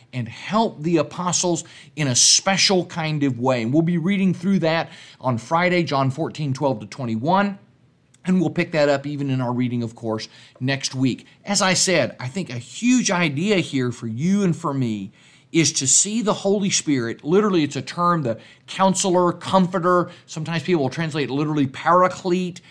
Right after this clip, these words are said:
I'm not sure why we have to use Greek terms here. Does that mean a whole lot? But it means one called alongside. It can even reference a legal assistant or an advocate. So counselor probably is not bad, but it's not a camp counselor. It's not a marriage counselor.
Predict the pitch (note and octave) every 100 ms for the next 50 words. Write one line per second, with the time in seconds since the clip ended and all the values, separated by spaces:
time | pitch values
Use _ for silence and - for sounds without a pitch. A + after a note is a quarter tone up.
0 | _ D#3 C#3 - A#2 B2 B2+ B2 - _
1 | - B2+ C3+ A2+ G2+ F2 - B2 B2+ B2
2 | - D#3 E3 - D#3+ D3+ C#3 D3+ C#3+ A#2
3 | B2 - C3 C#3 C3+ C3+ C#3 C3+ - -
4 | - D3 E3+ G3 E3 D3+ G3 G#3 G3 -
5 | - F3 F3 D#3+ C#3 C#3+ D#3 D#3 C3+ D3+
6 | C3+ B2 F2+ - D#3+ B3 C4+ C#3+ F3 F3+
7 | D3+ C#3 B2+ D#3+ F#3 F#3+ C3+ - G3+ -
8 | A2+ - B2 A#2+ - C3+ C3+ A2+ - -
9 | - - - - - C#3+ C3+ - G#3+ A#3
10 | - F#3 C3 F3 D#3 C#3+ D3 C#3 A#2+ D3
11 | D3+ C3 B2 - D3 A#2+ - E3 F3+ F3
12 | - - D3+ D3 C#3 C3 C#3+ D3+ D3 -
13 | - - D3 A#2+ - - C3+ B2 A#2 D3
14 | E3+ D#3 - - D#3+ D#3 - D3 D3+